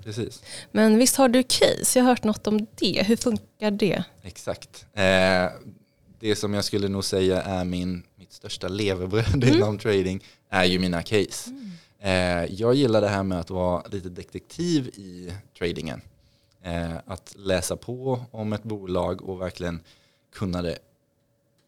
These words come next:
Speaker 1: kunna allt om det. Eh, och
Speaker 2: Mm.
Speaker 1: li-, vänta på det som de ska presentera, eh, vare sig jag har något avtal de väntar på eller någon produkt som ska komma ut till marknaden. Eh,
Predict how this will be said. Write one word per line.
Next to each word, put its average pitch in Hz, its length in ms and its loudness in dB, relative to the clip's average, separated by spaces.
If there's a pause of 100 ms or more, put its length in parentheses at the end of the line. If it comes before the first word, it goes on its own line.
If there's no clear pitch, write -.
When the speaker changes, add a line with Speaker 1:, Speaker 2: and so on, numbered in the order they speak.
(200)
Speaker 1:
kunna 110 180 0
allt 78 280 -4
om 87 120 -8
det. - 120 -14 (400)
Eh, 82 220 -4
och 107 180 -6
Speaker 2:
Mm. 107 120 2
Speaker 1:
li-, 107 140 -2
vänta 101 580 -2
på 87 420 -10 (380)
det 87 160 -4
som 85 200 -6
de 82 120 -6
ska 82 160 -10
presentera, 107 880 -2 (520)
eh, 87 380 -6
vare 85 280 -10
sig 87 160 -6
jag 87 40 -2
har 87 60 -4
något 85 180 -10
avtal 101 640 -2
de 107 140 0
väntar 101 360 -4
på 95 320 -10
eller 90 160 -4
någon 82 220 -8
produkt 120 440 -6
som 107 120 -16
ska 101 140 -20
komma 101 240 -14
ut 92 120 -8
till 98 100 -16
marknaden. 90 640 -4 (960)
Eh, 80 420 -2